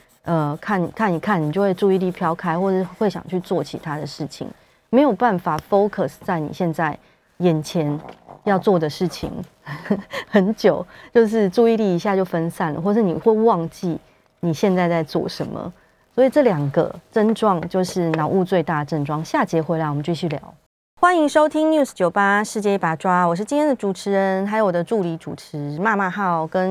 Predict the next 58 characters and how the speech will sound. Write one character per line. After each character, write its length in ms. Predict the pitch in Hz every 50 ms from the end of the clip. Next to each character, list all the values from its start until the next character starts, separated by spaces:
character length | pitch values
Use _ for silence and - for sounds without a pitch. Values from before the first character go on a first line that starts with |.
| 190 -
已 60 | 175
经 260 | 170 185 202 208 208
睡 220 | 220 - - 240 185
着 140 | 175 151 156
的 120 | 165 160
助 160 | - - 233
理 120 | 190 170 170
主 120 | - -
持 140 | - - 175
人 160 | 160 160 165
有 160 | 165 147 -
春。 380 | 170 - - 208 208 208 208 214 214 208
今 80 | 214
天 80 | 214 220
我 60 | 202
们 120 | 170 165 165
三 300 | - - 190 190 196 190
个 260 | 190 175 160 160 175 - - - _ _ _ -
以 120 | 170 165
非 100 | - 214
常 160 | 208 180 180 180
大 200 | 214 196 175 160
的 80 | 160
阵 260 | 151 - 190 170 165
仗 220 | 156 - 175 160 156
一 60 | -
起 180 | 185 - - 151
在 360 | 139 - 190 175 160 160 156 151 170
那 80 | 175
个 180 | 160 - 143 156
世 160 | - - 190
界 140 | 175 185 180
一 40 | 175
把 160 | 175 143 143
抓 200 | 147 - 156 147
的 60 | 151
现 200 | 147 - 175 139 -
场。 180 | 147 - - 135 - - _ _ _ _ _ _ _
有 360 | - 175 170 160 160 160 156 - - _
空 220 | - - 294 254 220
的 80 | 208
听 120 | 196 254 262
众 140 | 262 254
朋 140 | 233 226 220
友， 200 | 214 202 180 175
欢 200 | 180 214 220 226
迎 120 | 214 202 202
打 200 | - 175 165 165
开 180 | - 190 190
YouTube 380 | 202 202 220 220 - 226 214 196
的 100 | - 165
直 240 | 160 - - 160 165
播 400 | 170 190 185 185 185 190 196 -
一 80 | -
起 220 | 214 - - 175 156
参 240 | - 196 185 190 -
与 220 | 202 196 180 165
哦。 420 | 160 156 151 151 151 151 151 156